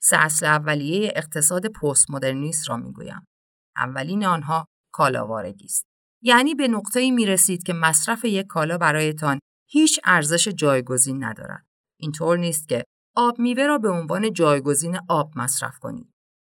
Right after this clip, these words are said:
بلکه ارزش نشانه‌ای دارد. من آب میوه را می‌نوشم چون مثلاً از فلان برند است و می‌دانم که یک نوشیدنی لاکچری به حساب می‌آید و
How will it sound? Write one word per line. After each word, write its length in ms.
بلکه 280
ارزش 420
نشانه‌ای 720
دارد. 260
من 200
آب 200
میوه 260
را 120
می‌نوشم 600
چون 120
مثلاً 380
از 240
فلان 320
برند 380
است 260
و 80
می‌دانم 460
که 100
یک 160
نوشیدنی 580
لاکچری 580
به 120
حساب 380
می‌آید 400
و 100